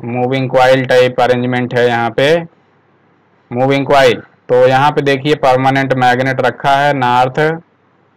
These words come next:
और south। इसके field में coil मूव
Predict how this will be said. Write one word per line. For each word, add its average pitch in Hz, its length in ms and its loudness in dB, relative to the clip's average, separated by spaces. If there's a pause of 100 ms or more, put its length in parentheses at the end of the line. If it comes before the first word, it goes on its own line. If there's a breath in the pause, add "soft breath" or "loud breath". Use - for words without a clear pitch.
(220)
और 110 260 -4
south। 135 520 0 (760)
इसके 147 380 0
field 165 360 2
में 147 360 0
coil 139 340 2
मूव 151 180 0